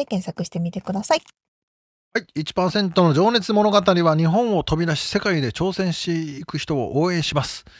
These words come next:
Speaker 2: ご家族、友達、同僚などへのご紹介、大歓迎です。番組がちょっとでも面白いと思っていただけたらぜひフォローをお願いします。お便り、レビューもお待ちしてます。えー、番組サポーター、パトロンさんからのご支援も引き続き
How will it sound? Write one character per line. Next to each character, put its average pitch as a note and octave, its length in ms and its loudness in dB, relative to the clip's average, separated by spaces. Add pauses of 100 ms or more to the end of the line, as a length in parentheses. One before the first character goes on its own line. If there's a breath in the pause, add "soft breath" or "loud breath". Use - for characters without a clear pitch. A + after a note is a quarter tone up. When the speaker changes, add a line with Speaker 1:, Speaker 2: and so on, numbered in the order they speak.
(440 loud breath)
Speaker 2:
ご G#2+ 100 -10
家 D3+ 140 -2
族、 C3 180 -6
友 A#2+ 200 -6
達、 B2 260 -4
同 D3+ 180 -2
僚 F#3+ 140 0
な F3+ 140 -2
ど D#3+ 120 -4
へ D3 100 -4
の C#3 120 -4
ご C3 80 -2
紹 G3 160 -4
介、 G3 240 -8 (140)
大 E3 200 -2
歓 F#3 220 -2
迎 D#3+ 160 -2
で E3 100 0
す。 - 220 -8 (600 loud breath)
番 C3 280 -2
組 F3+ 220 0
が D#3 140 0
ち - 80 -4
ょ - 20 0
っ F3 60 -6
と E3+ 120 -2
で C3 120 2
も G#2 160 -4
面 C#3 120 -2
白 F#3+ 200 -4
い E3+ 40 -6
と C3 80 -4
思 A2 120 -6
っ - 40 -10
て - 120 -12
い F2 40 -8
た D#2+ 120 -8
だ F2 100 -6
け F2 80 -12
た - 140 -10
ら D#2 80 -12
ぜ A#2+ 120 -6
ひ A#2+ 140 -12
フ - 100 -4
ォ F#3+ 40 -2
ロ D#3+ 200 0
ー E3 60 0
を G#3 180 -2
お - 80 -6
願 B2 220 -6
い D#2+ 60 -8
し - 160 -10
ま D#3 180 0
す。 - 200 -6
お G#2 100 -14
便 A2 200 -4
り、 G2+ 100 -6
レ G2+ 120 -4
ビ E3 120 -2
ュ G#3+ 40 -2
ー - 20 -6
も G3+ 160 -2
お F2 60 -6
待 A2+ 180 -4
ち - 60 -8
し - 20 -10
て - 100 -8
ま C3+ 180 0
す。 - 160 -8 (600 loud breath)
え A2 300 -4
ー、 G#2 40 -8
番 A2+ 200 -4
組 G#2+ 160 -6
サ - 140 -6
ポ D3+ 120 0
ー B2 40 -2
タ - 100 -6
ー、 - 40 -8
パ - 120 -10
ト D3+ 100 -4
ロ F3 80 -2
ン D#3+ 60 -4
さ G3 120 -6
ん F3 40 -14
か - 120 -4
ら A#2 60 -4
の G2 120 -6
ご E2+ 80 -8
支 - 120 -8
援 G2+ 80 -6
も F2+ 120 -8
引 - 80 -10
き - 60 -14
続 A3 160 -12
き - 160 -12